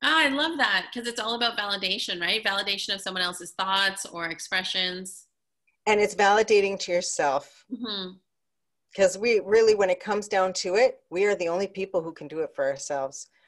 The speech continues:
Speaker 2: We're never gonna get enough validation from the outside world. Nobody's ever gonna tell us we're pretty enough. It's never gonna mean the right thing. Nobody's ever gonna tell us that we said the right thing.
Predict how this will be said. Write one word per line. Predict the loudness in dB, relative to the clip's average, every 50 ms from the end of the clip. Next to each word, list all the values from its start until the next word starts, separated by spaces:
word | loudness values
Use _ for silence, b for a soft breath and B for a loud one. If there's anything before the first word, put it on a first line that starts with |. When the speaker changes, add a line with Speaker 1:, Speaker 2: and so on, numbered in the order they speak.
| _ _
Speaker 2:
We're | -2 0
never | 0 2 2 0 0
gonna | 0 -2 0 4
get | 4 4 4
enough | 4 2 0 0 0
validation | 0 0 2 2 0 0 -2 -2 -2 -4 -6 -10 -10
from | -10 -10 -10 -8
the | -8 -8
outside | -8 -8 -8 -8 -6 -6 -6 -6
world. | -6 -6 -6 -6 -4 -2
Nobody's | -2 -2 -2 -2 -4 -2
ever | -2 0 0 -2
gonna | -4 -4 -6 -6
tell | -4 -4 -2 -2
us | -2 -4 -6 -8
we're | -10
pretty | -8 -6 -6 -6 -6 -6
enough. | -8 -8 -8 -8 -8 -8 -10
It's | -14 -12 -6
never | -4 -2 -2 -2 -4
gonna | -4 -4 -6 -6
mean | -6 -6 -6 -6 -4
the | -4 -4
right | -4 -4 -6 -8 -10 -10
thing. | -10 -6 -4
Nobody's | -4 -6 -6 -6 -8 -4 -4
ever | -4 -2 -4
gonna | -6 -6 -8 -10
tell | -10 -10 -10 -10
us | -10 -10 -10
that | -12 -12
we | -10
said | -8 -6 -6 -6
the | -6 -6
right | -6 -6 -8 -8 -8
thing. | -8 -8 -8 -10